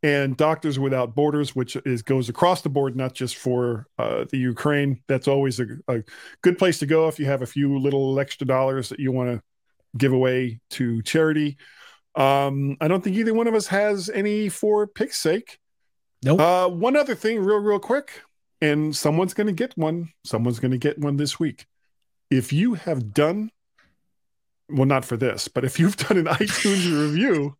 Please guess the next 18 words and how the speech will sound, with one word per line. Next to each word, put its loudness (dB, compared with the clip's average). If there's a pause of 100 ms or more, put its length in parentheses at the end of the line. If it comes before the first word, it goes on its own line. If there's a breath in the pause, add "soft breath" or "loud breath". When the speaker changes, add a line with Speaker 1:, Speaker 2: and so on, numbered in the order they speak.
(300)
Speaker 2:
<laughs> -10
Speaker 1:
and 2
we 2
speak -4
about 2
it -4
on 0
the 0
show, -2
you -2
need 0
to -2
let 0
us -4
know 0
about -6
that -6
review -4